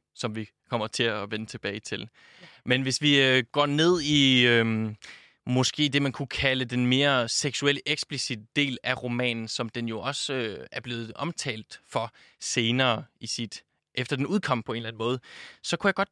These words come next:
Speaker 1: tænke mig at spørge dig sådan helt overordnet, altså hvorfor der overhovedet er så meget eksplicit sex med i din roman, Sortsyge?
Speaker 2: Ja,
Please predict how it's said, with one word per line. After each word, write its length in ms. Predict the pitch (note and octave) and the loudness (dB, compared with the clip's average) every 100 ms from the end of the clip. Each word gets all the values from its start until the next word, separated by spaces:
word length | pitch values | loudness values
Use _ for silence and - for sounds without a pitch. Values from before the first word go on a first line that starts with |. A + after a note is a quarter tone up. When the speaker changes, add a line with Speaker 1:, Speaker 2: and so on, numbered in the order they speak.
| _ | _
Speaker 1:
tænke 180 | - F3 | 0 2
mig 100 | D#4 | 2
at 60 | A#3 | -2
spørge 240 | - C#3 | 2 2
dig 100 | E3 | 0
sådan 200 | - B2+ | -6 -8
helt 500 | A#2 F#3 D#3+ - - _ _ - | -6 -8 -8 -14 -20 _ _ -2
overordnet, 640 | B2+ F3+ D#3+ A#2+ - A#2+ - | 0 0 -2 -4 -4 -8 -6
altså 180 | B2 | -8
hvorfor 280 | A#2+ C#3 - | -2 -2 -2
der 80 | - | -4
overhovedet 540 | - A#2+ A#2+ D3 F#3+ C3+ | -2 -2 -2 -2 -2 -4
er 40 | |
så 140 | - | -6
meget 340 | B2+ B2+ D3 D3 _ | -4 -2 -4 -8 _
eksplicit 500 | - - - - B2 | -10 -10 -12 -10 -6
sex 360 | - F#3 - - | -4 -4 -4 -6
med 200 | C#3+ E3 | -6 -6
i 60 | - | -10
din 160 | B2+ B2 | -8 -8
roman, 420 | B2+ C#3 - D#3 - | -8 -8 -10 -12 -12
Sortsyge? 540 | - E3 - E3+ D3+ - _ _ _ _ _ _ _ _ _ _ - | -10 -10 -10 -12 -14 -18 _ _ _ _ _ _ _ _ _ _ -2
Speaker 2:
Ja, 200 | G3+ C4+ | 0 0